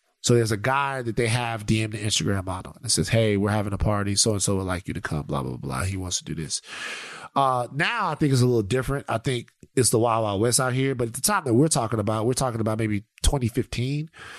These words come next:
to where a lot of people were a little bit more protective over it. Now, everyone, no one gives a fuck anymore. Things are wide open. And maybe they didn't care as much then, all of them, whatever. So the guy that you, that you,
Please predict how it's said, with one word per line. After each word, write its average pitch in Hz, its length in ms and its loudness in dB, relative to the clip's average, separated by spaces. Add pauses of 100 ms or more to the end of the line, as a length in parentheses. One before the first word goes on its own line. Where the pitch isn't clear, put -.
(460)
to - 80 4
where 131 180 6
a 117 80 4
lot 127 160 2
of 127 80 0
people 120 200 2
were 113 100 4
a - 20 2
little 117 180 2
bit 113 140 -2
more 107 140 0
protective 110 520 0
over 104 220 0
it. 98 80 -6
Now, 135 480 -2 (140)
everyone, 123 280 2
no 131 100 0
one 117 120 -2
gives 107 160 0
a 95 60 2
fuck 127 240 0
anymore. 98 300 0
Things 101 260 2
are 95 160 -2 (180)
wide 107 260 2
open. 101 380 0
And 165 80 0
maybe 220 160 2
they 185 120 4
didn't 147 100 -4
care 139 140 2
as 120 100 -2
much 113 220 0 (160)
then, 107 320 0 (280)
all 117 180 4
of 92 80 -2
them, 87 120 -2
whatever. 95 320 0 (920)
So 120 300 6 (380)
the 135 80 6
guy 170 220 2
that 160 160 -4
you, 123 120 8 (760)
that 127 180 4
you, 117 300 4